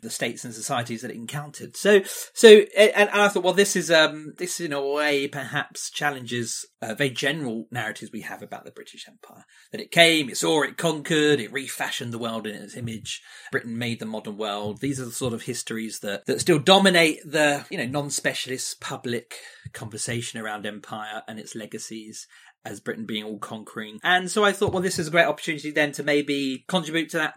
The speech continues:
conversation and maybe challenge some ideas the wider public might have about, uh, you know, non-Europeans being sort of very passive, inevitable victims of English success and European success.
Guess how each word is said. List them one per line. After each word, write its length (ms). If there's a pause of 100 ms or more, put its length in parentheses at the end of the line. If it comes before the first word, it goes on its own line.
conversation 680
and 100
maybe 300
challenge 420
some 440
ideas 520
the 120
wider 300
public 440
might 200
have 240
about, 400 (100)
uh, 160
you 100
know, 80
non-Europeans 920
being 220
sort 360
of 60
very 220 (180)
passive, 800 (200)
inevitable 540
victims 540
of 80
English 340
success 580
and 200
European 500
success. 680